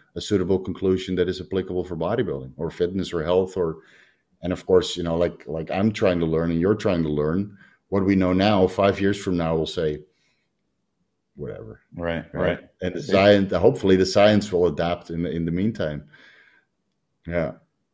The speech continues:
Speaker 2: Yeah, I, I'm looking forward to eventually talking with Leo again. And at some point,
Speaker 1: Mm.
Speaker 2: I know that Derek's schedule is probably insane, but
Speaker 1: Yeah.
Speaker 2: I've had a couple of
Speaker 1: <laughs>
Speaker 2: people message me and say that I, that Derek reminds them of me,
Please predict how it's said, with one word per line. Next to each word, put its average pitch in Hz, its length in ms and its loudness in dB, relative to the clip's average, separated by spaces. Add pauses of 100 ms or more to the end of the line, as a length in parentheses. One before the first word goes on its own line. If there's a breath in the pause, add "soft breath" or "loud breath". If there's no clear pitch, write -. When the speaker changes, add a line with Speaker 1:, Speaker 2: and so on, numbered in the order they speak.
(220)
Speaker 2:
Yeah, 104 280 6
I, 101 220 2
I'm 110 220 2
looking 143 240 0
forward 120 320 2
to 101 100 -2
eventually 95 440 -2
talking 92 420 -2
with 82 260 -4 (200)
Leo 90 400 0
again. 87 600 -4
And 82 260 -4
at 78 120 -8
some 139 180 0
point, 101 220 2
Speaker 1:
Mm. 82 40 2
Speaker 2:
I 85 40 0
know 87 180 0 (120)
that - 400 -12
Derek's 85 340 0
schedule 82 320 -4
is 78 80 -10
probably 80 260 0
insane, 80 600 -4 (540 soft breath)
but 92 240 6
Speaker 1:
Yeah. 85 60 0
Speaker 2:
I've 123 160 4
had 117 460 4
a 98 60 -4
couple 113 300 0
of 107 100 2
Speaker 1:
<laughs> - 60 -14
Speaker 2:
people 90 240 -6
message 87 440 -2
me 78 240 -4
and 80 160 -8
say 85 760 2
that 85 240 -2
I, 98 600 2 (100)
that 92 560 -4
Derek 101 420 4 (320)
reminds 87 500 -4
them 85 140 -4
of 80 120 -6
me, 82 540 -4